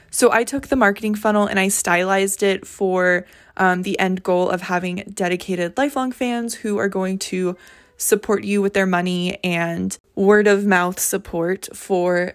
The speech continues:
years and decades to come. This funnel is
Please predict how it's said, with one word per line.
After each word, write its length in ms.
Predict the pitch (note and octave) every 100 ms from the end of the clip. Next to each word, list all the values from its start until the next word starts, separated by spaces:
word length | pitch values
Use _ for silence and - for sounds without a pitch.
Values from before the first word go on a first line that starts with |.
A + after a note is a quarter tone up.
| -
years 560 | G3+ G#3+ C4 B3 A#3+ A#3+
and 540 | - F#3 F#3 F3+ -
decades 640 | - F#3 F#3 F#3 F3+ F#3 -
to 200 | - F#3+
come. 440 | - - F#3 G3+ C#4 - -
This 160 | A#3+ -
funnel 380 | C4 D4 D#4 -
is 560 | A3+ A3 A3+ A3+ -